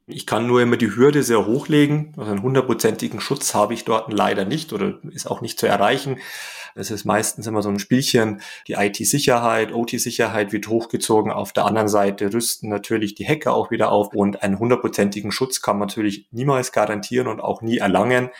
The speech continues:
Ich kann nur die Hürde so hochlegen, dass es dann vielleicht schon wirklich Staaten sein müssen,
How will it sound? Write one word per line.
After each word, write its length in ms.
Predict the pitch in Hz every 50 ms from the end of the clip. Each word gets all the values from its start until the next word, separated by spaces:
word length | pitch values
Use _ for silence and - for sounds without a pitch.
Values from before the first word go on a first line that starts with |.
| - - -
Ich 160 | - 104 - -
kann 200 | - 110 104 110
nur 100 | 117 120
die 180 | 117 107 95
Hürde 280 | 110 117 131 123 120 107
so 140 | 101 107 110
hochlegen, 760 | 110 107 110 107 - - 113 110 107 107 101 107 107 101 101 - - - - _ -
dass 200 | 101 101 98 -
es 140 | - - -
dann 160 | 104 101 98
vielleicht 560 | - 101 98 95 98 104 101 - - - - -
schon 180 | - 113 98
wirklich 340 | 101 113 107 - 107 104 - -
Staaten 520 | - - - 98 101 113 131 - - 127
sein 260 | 110 113 113 110 110 113
müssen, 380 | 117 117 113 - - 113 110